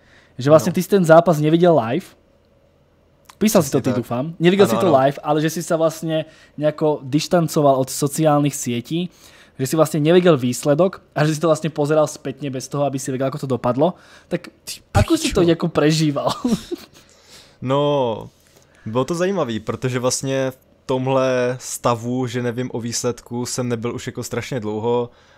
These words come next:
Speaker 2: Já hraju furt aktivně nějak fotbal jako na amatérský úrovni a když máme nějaký zápas, přátelák, tak přeci jenom po zápase se podívám, jak hráli United,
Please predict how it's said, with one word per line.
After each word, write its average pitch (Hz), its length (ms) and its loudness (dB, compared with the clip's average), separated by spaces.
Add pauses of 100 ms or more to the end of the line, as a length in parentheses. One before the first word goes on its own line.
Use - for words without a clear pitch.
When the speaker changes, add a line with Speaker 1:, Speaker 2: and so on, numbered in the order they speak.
(160)
Speaker 2:
Já 107 160 -2
hraju 113 320 -2
furt - 260 -12
aktivně 117 380 -6
nějak 117 220 -4
fotbal 113 440 -2
jako 110 160 -4
na 113 80 -4
amatérský 113 500 -8
úrovni 113 320 -4
a 117 40 -2
když 110 160 -8
máme 113 180 -6
nějaký 113 200 -8
zápas, 104 340 -6
přátelák, 110 600 -4
tak 110 140 -10
přeci - 280 -10
jenom 113 180 -6
po 110 100 -10
zápase 110 480 -4
se - 120 -10
podívám, 110 460 -6
jak 107 200 -10
hráli 107 320 -6
United, 107 560 -6